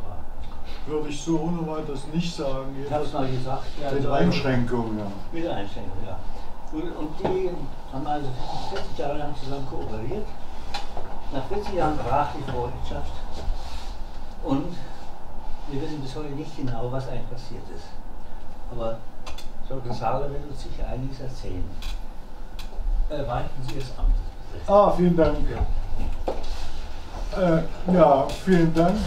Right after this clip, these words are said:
Speaker 2: äh, meine sehr verehrten Damen und Herren.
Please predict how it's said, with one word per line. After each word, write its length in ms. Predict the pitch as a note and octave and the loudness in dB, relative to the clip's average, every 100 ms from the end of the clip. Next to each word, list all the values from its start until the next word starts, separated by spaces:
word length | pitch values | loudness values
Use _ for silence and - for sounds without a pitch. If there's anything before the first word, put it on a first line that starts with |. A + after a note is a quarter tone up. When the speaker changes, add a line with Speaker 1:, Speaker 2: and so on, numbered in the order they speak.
| - - E3+ | 0 0 4
Speaker 2:
äh, 300 | E3 E3 E3 - - - - - - - - | 4 6 4 0 -2 -2 -4 -6 -6 -6 -4
meine 420 | C#3 C3+ B2+ B2 A2+ | 0 0 2 0 0
sehr 240 | D#3 E3 | 4 4
verehrten 340 | - C3+ B2+ B2 | 2 -4 -4 -2
Damen 180 | A#2+ A2+ | -2 -4
und 160 | A2 | -4
Herren. 360 | C3+ D3 A3 | -4 -2 -2